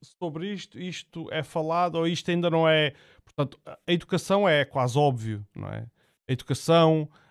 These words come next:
ah, ah, o estatuto familiar, o estatuto social da família, já referimos aqui, ah, ah, as políticas, ah, que são, que são, que emanam da, da, da tutela.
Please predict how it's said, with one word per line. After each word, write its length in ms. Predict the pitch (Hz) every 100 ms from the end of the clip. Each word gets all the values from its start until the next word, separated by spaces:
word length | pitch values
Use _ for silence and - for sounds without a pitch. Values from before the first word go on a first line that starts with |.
| _
ah, 720 | - 117 117 92 117 120 117
ah, 40 | 113
o 180 | - 127
estatuto 480 | - - 127 139 -
familiar, 760 | 135 123 123 127 143 156 160
o 80 | 151
estatuto 380 | - 127 117 117
social 380 | 131 - 123 120
da 80 |
família, 680 | 113 123 120 165 170 160 160 - _ _ -
já 160 | 123
referimos 480 | 117 - 127 123 110
aqui, 460 | 120 - 170 180 165 _ _ _ -
ah, 60 | 123 120 110 95 - 113 123
ah, 40 | -
as 80 | 117
políticas, 880 | - 127 147 135 139 - 123 113 - _ _ _ -
ah, 300 | 101 98 - _
que 80 | -
são, 560 | - 135 131 123 120 120 _
que 80 | -
são, 640 | - 127 123 113 113 113 127 - 123 127 _
que 120 | -
emanam 420 | 123 123 123 120 117
da, 160 | 113
da, 280 | 110 110 113
da 160 | 117 120
tutela. 520 | - - 180 190